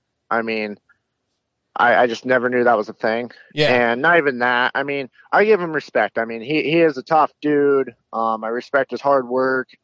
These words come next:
Speaker 1: everything like that. But it's just when he, in that, after the red flag on Tuesday, he cross jumped me pretty hard, where actually he crashed and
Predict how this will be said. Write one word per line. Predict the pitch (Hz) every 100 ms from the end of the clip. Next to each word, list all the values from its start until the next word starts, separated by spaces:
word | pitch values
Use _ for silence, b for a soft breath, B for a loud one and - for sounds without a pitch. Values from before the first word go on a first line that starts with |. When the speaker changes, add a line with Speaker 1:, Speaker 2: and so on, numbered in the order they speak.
| _
Speaker 1:
everything | 120 127 131
like | 113 110
that. | 127 131 123 _
But | 120 113 - _ b b b b _ _ _ _ _ _
it's | 160 160
just | 196 180 - - _ _ _ _ -
when | 165
he, | 165
in | 175 170
that, | 151 - -
after | 160 -
the | 135
red | 139 135
flag | - 135 143 135
on | 120
Tuesday, | - 143 131 139
he | 113 143
cross | - 135 120 117
jumped | 131 117
me | 117
pretty | 135 117
hard, | 110 123 117
where | 113 117 120
actually | - 113
he | - 131
crashed | - 123 117 107
and | 117